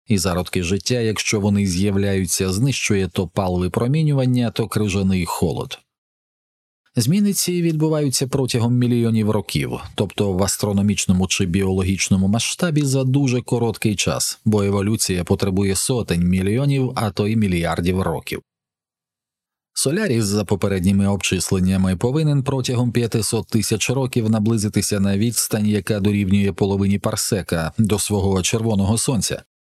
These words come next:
а ще через мільйон років упасти в його розпечену безодню. Та вже через десять з лишком років учені пересвідчилися, що орбіта планети не зазнає очікуваних змін,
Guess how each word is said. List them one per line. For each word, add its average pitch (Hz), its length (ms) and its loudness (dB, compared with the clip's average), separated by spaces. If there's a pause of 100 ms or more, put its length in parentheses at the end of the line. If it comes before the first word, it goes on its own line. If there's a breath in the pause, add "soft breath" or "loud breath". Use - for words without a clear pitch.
а 87 100 -2
ще 123 300 0
через 95 340 0
мільйон 90 440 2
років 82 400 -2
упасти 104 580 -2
в 92 60 0
його 98 240 0
розпечену 98 600 0
безодню. 85 500 -2 (1080)
Та 92 100 -4
вже 95 300 -2
через 95 320 -2
десять 95 360 -2
з 90 60 -2
лишком 98 480 0
років 135 340 0
учені 120 400 0
пересвідчилися, 110 920 -2
що 127 240 -2
орбіта 127 460 0
планети 127 600 0
не 131 160 2
зазнає 120 500 0
очікуваних 101 760 0
змін, 170 420 0